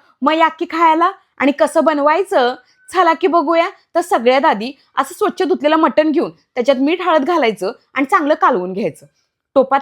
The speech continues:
तेल तापल्यानंतर हे मटण सोडायचं आणि वाफलताना अजिबात पाण्याचा एक थेंब सुद्धा घालायचं नाही, कारण आमचंच लय पाणी सुटतं. जर लागलंच तर पिलटीत असं पाणी ठेवायचं आणि मटण शिजल तसं थोडं थोडं सोडत राहायचं.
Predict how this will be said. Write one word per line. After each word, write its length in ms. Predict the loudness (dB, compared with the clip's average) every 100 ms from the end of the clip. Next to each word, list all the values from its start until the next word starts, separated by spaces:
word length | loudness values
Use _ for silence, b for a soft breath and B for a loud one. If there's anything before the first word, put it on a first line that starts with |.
| 0
तेल 160 | 0 0
तापल्यानंतर 420 | 0 -2 -4 -2
हे 80 | 0
मटण 300 | 0 2 2
सोडायचं 500 | 2 2 0 -4 -10 b b
आणि 140 | -2 2
वाफलताना 580 | 2 2 -2 -2 -4 -6 b -4
अजिबात 340 | -2 0 -2 0
पाण्याचा 340 | 0 0 -2 -4
एक 120 | -2
थेंब 160 | -4
सुद्धा 200 | -2 -2
घालायचं 400 | -2 -2 -4 -4
नाही, 120 | -10 -14 _ -4
कारण 160 | -2 0
आमचंच 400 | 0 0 0 -2
लय 120 | 0
पाणी 260 | 0 -2 -4
सुटतं. 320 | -8 -8 -14 -14 _ -2
जर 180 | 2 4
लागलंच 440 | 2 2 -2 -2 -4
तर 60 |
पिलटीत 340 | -2 -2 0 -2
असं 160 | -2
पाणी 260 | 0 0 2
ठेवायचं 560 | 2 4 2 0 -4 -8 b b
आणि 160 | -2 0
मटण 300 | 0 -2 -2
शिजल 260 | -2 0 0 b _
तसं 140 | -4 -2
थोडं 200 | 0 2 2
थोडं 180 | -2
सोडत 280 | -2 -2 -2
राहायचं. 360 | -2 -4 -6